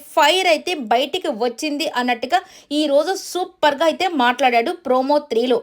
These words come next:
అంటే టాస్క్లో అనమాట. ఇక సంజన గారికి అలాగే సుమన్ శెట్టి గారికి ఒక గేమ్ అయితే పెట్టేశారు, ఒక టవర్ని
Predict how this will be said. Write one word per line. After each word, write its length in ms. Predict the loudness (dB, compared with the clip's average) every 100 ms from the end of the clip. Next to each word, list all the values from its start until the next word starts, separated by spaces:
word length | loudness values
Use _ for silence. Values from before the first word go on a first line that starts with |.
| -2
అంటే 500 | -4 -2 0 0 -2 -14 _ 0
టాస్క్లో 480 | 2 2 -2 2 2
అనమాట. 280 | 2 -2 -4 -4 -6
ఇక 200 | -4 -2
సంజన 380 | 0 0 2 0 2
గారికి 360 | 2 0 -2 -2
అలాగే 380 | 2 0 0 -4
సుమన్ 320 | -4 -4 -2
శెట్టి 260 | -4 -4
గారికి 460 | -2 -2 -2 -4 -10 -14 0 2
ఒక 180 | 4
గేమ్ 360 | 2 4 4 4
అయితే 200 | 2 0
పెట్టేశారు, 600 | 0 0 0 0 0 0 -2 -2
ఒక 120 | -2
టవర్ని 720 | 2 2 2 -2 -2 -2 -4